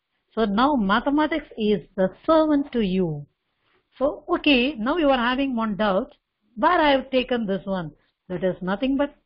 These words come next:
our privilege, our heritage, heritage, Vedic mathematics. The sutra that is known as Ekanyunena Purvena, that is one less than the previous. That is in Nikilam.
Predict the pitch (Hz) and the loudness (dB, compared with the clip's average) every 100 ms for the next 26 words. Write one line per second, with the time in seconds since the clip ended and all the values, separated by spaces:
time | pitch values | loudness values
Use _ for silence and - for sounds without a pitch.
0 | 190 180 175 - 220 262 269 277 247 190 | -6 -4 -4 -2 2 4 4 2 2 -2
1 | 170 175 220 247 269 254 240 214 214 233 | -4 -6 -2 -2 -2 -4 -4 -2 -2 0
2 | 262 254 - _ _ _ - 180 202 220 | 0 0 -6 _ _ _ -6 0 0 0
3 | - 185 196 226 233 233 226 - _ _ | -2 -2 0 0 0 0 -2 -4 _ _
4 | _ _ _ _ 190 185 - 277 294 285 | _ _ _ _ -4 -4 0 0 2 4
5 | 285 285 285 - 196 190 185 - 208 226 | 4 2 -2 -10 -8 -6 -6 -8 -6 -2
6 | 233 - _ _ _ _ - 214 220 269 | -4 -6 _ _ _ _ -4 -4 0 2
7 | 269 277 277 269 269 277 277 - - - | 2 2 2 0 0 0 -2 -6 -16 -2
8 | 202 202 226 226 220 226 240 247 _ _ | 0 2 2 2 0 0 -2 -6 _ _
9 | _ 170 160 254 - - - _ _ 180 | _ -14 -6 0 2 2 0 _ _ -6
10 | 180 233 294 320 - 190 170 170 190 151 | 0 2 2 -2 -10 -14 -6 0 0 0
11 | 175 208 208 196 185 - 196 190 190 185 | -2 0 0 -4 -4 -4 -2 0 0 0
12 | 165 156 _ _ _ _ _ _ - 185 | -2 -8 _ _ _ _ _ _ -8 -2
13 | 185 196 254 262 330 381 _ _ _ 190 | 2 2 2 0 0 -2 _ _ _ -6
14 | 196 208 247 233 220 165 | -4 -4 0 2 0 -2